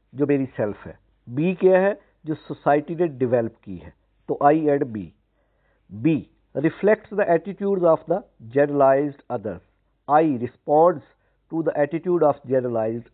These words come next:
others। I जो है, वो मेरा रिस्पॉन्स है। And me जो है, वो क्या है? मेरा एटीट्यूड है जो रिफ्लेक्ट करता है, उस रिस्पॉन्स को रिफ्लेक्ट करता है।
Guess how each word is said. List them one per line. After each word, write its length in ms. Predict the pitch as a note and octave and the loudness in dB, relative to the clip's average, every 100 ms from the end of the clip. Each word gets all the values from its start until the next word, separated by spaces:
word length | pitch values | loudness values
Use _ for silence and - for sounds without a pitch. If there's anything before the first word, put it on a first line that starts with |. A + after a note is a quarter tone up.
| A#2+ | -8
others। 260 | G#2+ F2+ E2 _ _ _ _ _ _ _ _ _ - | -6 -8 -12 _ _ _ _ _ _ _ _ _ 2
I 140 | D3 | 4
जो 220 | G3 F3 | 4 0
है, 220 | D3+ G3+ C4 _ | 0 0 -4 _
वो 100 | D3 | -4
मेरा 240 | C#3 D#3 E3+ | 2 4 4
रिस्पॉन्स 640 | D3 - - B2+ B2 - | 2 -4 -4 0 0 -2
है। 120 | E2 - _ _ _ _ _ _ _ _ _ _ - | -14 -20 _ _ _ _ _ _ _ _ _ _ 0
And 280 | D#3 C#3+ G#2+ - _ A2+ A#2+ | 2 2 -2 -8 _ -14 -6
me 220 | E3 G#3+ | -4 -2
जो 140 | F#3+ | 0
है, 300 | D#3+ F3 - _ _ _ _ C3 | 0 0 -2 _ _ _ _ -6
वो 80 | |
क्या 220 | C3+ E3+ E3 | -2 2 2
है? 220 | A3 - _ C#3+ | 0 -8 _ -2
मेरा 160 | D#3 D#3+ | 0 2
एटीट्यूड 580 | D3+ D#3 F3+ E3 E3+ F#3 _ _ _ - | 0 -2 -6 -2 -2 -2 _ _ _ -4
है 160 | D3 F3+ | -2 0
जो 220 | F#3 F#3 | 2 2
रिफ्लेक्ट 600 | C#3 - - D#3 F#3+ - | 0 -6 -2 -2 -2 -4
करता 420 | - A#2+ - A2+ | -4 -4 -2 -4
है, 160 | E2+ - _ _ _ _ _ _ _ _ _ _ _ _ - | -4 -14 _ _ _ _ _ _ _ _ _ _ _ _ -4
उस 160 | E3 D#3 | 0 2
रिस्पॉन्स 640 | C#3 B2 - C#3+ D3 D3 | 2 0 0 4 4 2
को 200 | - - _ _ _ _ | -6 -20 _ _ _ _
रिफ्लेक्ट 500 | G#2+ A#2 - C3 - | -10 -8 -2 -4 -4
करता 380 | - F2+ - E2+ | -14 -14 -14 -18
है। 120 | D#2+ | -20